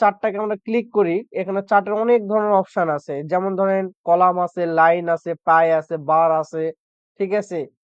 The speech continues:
এই স্ট্রোক আছে, যেরকম ইচ্ছা আপনার প্রয়োজন। So, আমরা এখান থেকে কলামটাই ক্লিক করলাম, then এখান থেকে ওকে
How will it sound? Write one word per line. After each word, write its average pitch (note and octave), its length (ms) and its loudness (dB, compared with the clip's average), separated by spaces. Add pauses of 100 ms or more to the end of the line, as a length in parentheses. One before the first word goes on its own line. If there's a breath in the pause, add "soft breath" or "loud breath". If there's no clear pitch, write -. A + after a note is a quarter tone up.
(360)
এই D#3 80 -10 (520)
স্ট্রোক G#3+ 340 2 (140)
আছে, F3+ 180 -2 (200)
যেরকম A3+ 380 2 (120)
ইচ্ছা G#3 280 -4
আপনার F#3 220 -4 (120)
প্রয়োজন। C#3+ 400 -4 (320)
So, - 120 -12
আমরা G#3 140 -2
এখান G3+ 140 -6
থেকে G3+ 140 -6 (100)
কলামটাই G3 480 0
ক্লিক F3 200 -8 (100)
করলাম, D#3+ 260 0 (180)
then F3+ 180 -4
এখান F3 160 -10
থেকে F3+ 140 -6
ওকে F3 120 -8